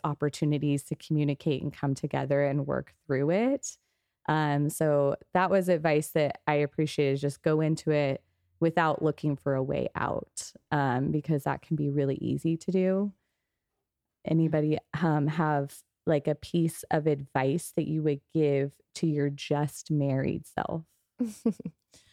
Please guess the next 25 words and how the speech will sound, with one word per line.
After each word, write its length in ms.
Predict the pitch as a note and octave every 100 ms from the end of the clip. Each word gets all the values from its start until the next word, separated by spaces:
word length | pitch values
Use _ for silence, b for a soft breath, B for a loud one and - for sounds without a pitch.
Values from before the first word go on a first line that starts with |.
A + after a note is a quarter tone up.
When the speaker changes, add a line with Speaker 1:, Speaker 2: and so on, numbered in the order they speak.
| b -
Speaker 2:
Um, 160 | A3 G#3
I 120 | A3
had 220 | B3+ G3+ F#3
a 100 | F#3
pastor 400 | F#3 F3 F3 F3
tell 220 | E3+ E3+ E3
me 80 |
one 160 | D#3+ D3
time, 200 | F3 D#3
'cause 160 | - F3+
I'm 140 | F3
such 320 | - F3+ -
a 260 | F3+ D#3+ D3+
mama 360 | E3 E3 D#3 D#3
bear. 240 | D3+ -
I 60 | F#3
don't 160 | F3+
like 240 | - E3+ _
to 100 | F#3+
leave 220 | G#3 A#3+
my 200 | B3 A#3+
kids. 520 | - A#3+ A#3+ A#3 G#3+ G#3
I 120 | F3+
don't 140 | E3+
like 160 | E3+